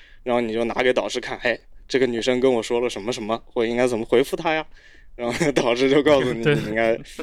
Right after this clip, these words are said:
Speaker 1: 这么说，对吧？你这么说，她会认为什么什么。”就是他就会把你的行-，就你的行为已经不是你自己了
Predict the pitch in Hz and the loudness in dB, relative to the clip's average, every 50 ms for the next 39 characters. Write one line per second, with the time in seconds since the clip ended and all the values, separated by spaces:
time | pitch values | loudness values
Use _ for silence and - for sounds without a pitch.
0 | - - - - - 143 120 113 - 117 113 110 117 - - - - - - - | -16 -14 -2 0 2 2 2 2 2 2 2 2 2 0 -6 -16 -20 -18 -18 -18
1 | - - - 123 120 113 113 113 117 120 120 117 131 147 160 143 123 143 143 139 | -18 -4 0 2 4 4 4 4 4 2 2 4 4 4 4 4 4 6 6 6
2 | 131 135 139 131 131 143 135 135 151 139 123 113 113 110 - 110 104 110 - 104 | 6 6 4 4 4 4 4 4 4 2 4 4 2 2 0 -2 -6 -6 -6 -8
3 | 98 107 104 - - - - - - - - - - - - - - - - - | -8 -10 -10 -12 -14 -20 -20 -20 -20 -20 -20 -20 -20 -20 -20 -20 -20 -20 -10 0
4 | - 170 165 170 165 208 202 214 208 214 202 185 - 190 160 139 113 101 104 101 | 4 4 4 6 6 6 6 6 8 8 8 8 8 6 6 4 2 0 0 -2
5 | 110 - - - - - 117 123 139 120 120 110 107 107 110 120 123 127 127 131 | -2 -6 -10 -18 -20 -20 -18 -8 -4 -2 0 2 4 4 4 6 6 6 6 4
6 | 135 - - - - - - - - - - - 392 349 202 135 113 104 113 131 | 4 2 0 -2 -2 -4 -6 -8 -14 -16 0 2 4 4 4 4 2 2 2 2
7 | - - 131 151 180 190 190 165 120 117 117 117 113 123 127 180 185 139 104 98 | 2 0 0 2 4 4 6 4 4 2 0 2 2 4 4 4 2 2 0 -2
8 | - 156 165 160 - - - - - - - - - | -2 -4 -4 -4 -4 -6 -6 -8 -10 -12 -12 -12 -12